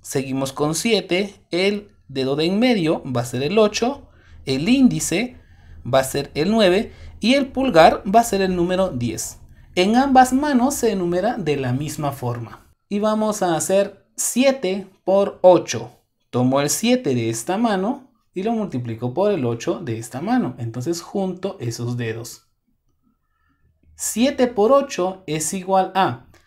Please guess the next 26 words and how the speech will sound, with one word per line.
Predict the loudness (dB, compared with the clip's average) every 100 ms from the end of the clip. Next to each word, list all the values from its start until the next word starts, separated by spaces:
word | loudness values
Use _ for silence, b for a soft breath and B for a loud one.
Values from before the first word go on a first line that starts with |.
| b 2
los | 4 4 8
dedos | 8 8 4
que | -2 -6
están | -4 -2 -2
juntos | -4 0 2 2 -4 -6 -8
y | -6
los | -6 -6
que | -8 -8
quedan | -4 -2 -4 -6
debajo | -6 -4 -2 0 0 0 -4
de | -2 -4 -4
ellos, | -4 -4 -4 -6 -12 -8
quiere | -6 -6
decir | -6 -8
estos | -8 -8 -8 -8
tres | -10 -10 -12 -16 _
dedos, | -10 -8 -4 -4 -6 -10 -18 _ _ _ _ _ _ _ _
y | -6 2
estos | 2 2 -2 2
dos | 0 0
que | -4 -10
se | -8
juntan | -4 4 4 4 -4 -4 -6 -20 _ _ _ _ -10
van | 0 2 2
a | 0
formar | 4 4 4 4 4 2 -10